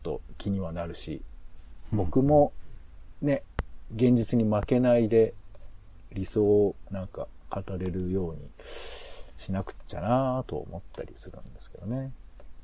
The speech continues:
Speaker 2: うん、うん、うん、うん。
Speaker 1: お兄さん、オリンピックはもう見ない？
Speaker 2: 僕はあれです。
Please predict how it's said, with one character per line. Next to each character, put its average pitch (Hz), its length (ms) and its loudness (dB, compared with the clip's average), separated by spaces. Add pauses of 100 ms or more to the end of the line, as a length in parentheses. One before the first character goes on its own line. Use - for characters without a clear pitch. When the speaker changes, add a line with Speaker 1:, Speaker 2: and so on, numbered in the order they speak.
(120)
Speaker 2:
う 95 40 -2
ん、 92 160 -2 (220)
う - 20 -4
ん、 85 40 -2
う - 0 -
ん、 82 140 -4 (240)
う - 20 -8
ん。 80 520 -8 (1160)
Speaker 1:
お 196 80 8
兄 214 80 8
さ - 120 4
ん、 90 180 0
オ - 80 2
リ 127 60 8
ン 117 40 6
ピ 120 100 4
ッ - 40 4
ク - 120 -2
は 80 60 0
も 80 140 -6
う 87 40 0
見 117 100 8
な 104 100 6
い？ - 80 -8 (1300)
Speaker 2:
僕 143 340 8
は 107 320 6
あ 110 60 4
れ 110 100 2
で 110 140 2
す。 - 320 -12